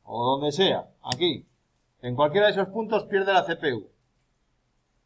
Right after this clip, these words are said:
¿Vale? Y llega el proceso dos. Y el proceso dos llega por aquí, ejecuta, pim, pim, pim,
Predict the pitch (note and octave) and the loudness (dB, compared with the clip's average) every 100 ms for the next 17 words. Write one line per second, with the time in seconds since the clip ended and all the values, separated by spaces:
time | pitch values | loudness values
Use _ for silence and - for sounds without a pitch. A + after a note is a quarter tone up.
0 | _ _ _ _ G#2 A#2 F3 - A2+ A2 | _ _ _ _ -2 -2 -2 -8 -10 -2
1 | B2 D3+ F#3+ F#3 C3 B2 C3+ C3 D#3 G3+ | 4 6 6 2 -6 -4 -2 -2 2 4
2 | D3 - _ _ _ _ _ _ _ _ | 4 -2 _ _ _ _ _ _ _ _
3 | _ _ _ _ _ _ _ _ _ C3+ | _ _ _ _ _ _ _ _ _ -2
4 | C#3+ C#3+ C#3 C3 C3+ D#3 F#3 G#3 D3+ C3 | -2 -2 -4 -2 -2 4 6 6 2 2
5 | C3 C3+ C#3 D#3 F#3 C3 C3+ E3 E3 C#3 | 2 4 4 4 0 -2 -4 0 0 -2
6 | C3 B2+ C3 E3 G3+ | -6 -6 -6 -6 -6